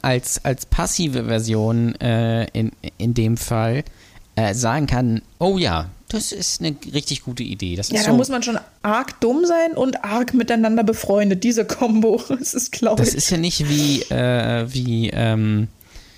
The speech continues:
Speaker 1: wie Nägel machen, was ja auch schon manchmal
Speaker 2: Ja,
Speaker 1: kritisch
Speaker 2: das
Speaker 1: ist. Also
Speaker 2: ist
Speaker 1: da weiß
Speaker 2: so.
Speaker 1: ich auch
Speaker 2: Da will man auch nicht, dass jemand abrutscht, ne? Da muss man schon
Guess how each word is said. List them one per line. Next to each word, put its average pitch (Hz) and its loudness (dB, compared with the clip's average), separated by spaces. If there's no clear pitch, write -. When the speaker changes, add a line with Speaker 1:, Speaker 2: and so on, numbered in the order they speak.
Speaker 1:
wie 127 4
Nägel 151 2
machen, 95 -2
was 120 0
ja 127 2
auch 131 0
schon 110 0
manchmal 101 4
Speaker 2:
Ja, - 2
Speaker 1:
kritisch 95 -2
Speaker 2:
das - -2
Speaker 1:
ist. - -4
Also 120 0
Speaker 2:
ist 107 0
Speaker 1:
da 113 2
weiß 143 2
Speaker 2:
so. 143 2
Speaker 1:
ich 135 0
auch 139 0
Speaker 2:
Da 240 0
will 302 2
man 320 2
auch 302 2
nicht, 302 -2
dass 277 0
jemand 254 0
abrutscht, - -2
ne? 285 4
Da 320 2
muss 302 2
man 294 -2
schon 294 2